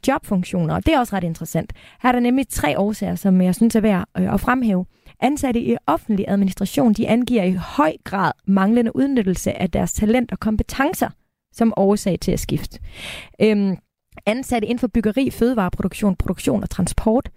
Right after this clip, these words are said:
de skifter oftere end andre grupper job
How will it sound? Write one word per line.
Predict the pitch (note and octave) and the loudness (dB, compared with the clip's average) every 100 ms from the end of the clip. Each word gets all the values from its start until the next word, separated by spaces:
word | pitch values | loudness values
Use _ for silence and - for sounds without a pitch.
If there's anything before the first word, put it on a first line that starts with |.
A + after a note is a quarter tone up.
| - | -4
de | D4 | -2
skifter | - C#4 - - - | 0 -2 -2 -4 -2
oftere | - - G#3 - | -4 -2 -4 -4
end | G3 - - | -8 -6 -2
andre | G3+ A#3+ C4 | 0 0 -2
grupper | - A3 F3+ F3 - | 0 0 2 -2 0
job | G#3 G#3+ | 0 0